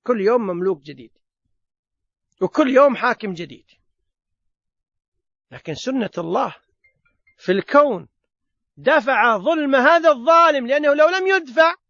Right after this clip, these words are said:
كان سيجنح إلى مكة والمدينة، فأباده الله تبارك وتعالى، وهذا من سنة الله تبارك وتعالى في التدافع. من سنن الله تبارك وتعالى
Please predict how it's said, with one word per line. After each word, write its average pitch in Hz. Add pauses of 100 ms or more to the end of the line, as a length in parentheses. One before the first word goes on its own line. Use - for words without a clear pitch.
(440)
كان 269
سيجنح 254
إلى 254
مكة 254
والمدينة، 240 (1400)
فأباده 185
الله 180
تبارك 165
وتعالى، 143 (1000)
وهذا 175
من 170
سنة 254
الله 196
تبارك 185
وتعالى 240 (400)
في -
التدافع. 151 (1500)
من 175
سنن 247
الله 214
تبارك 190
وتعالى 175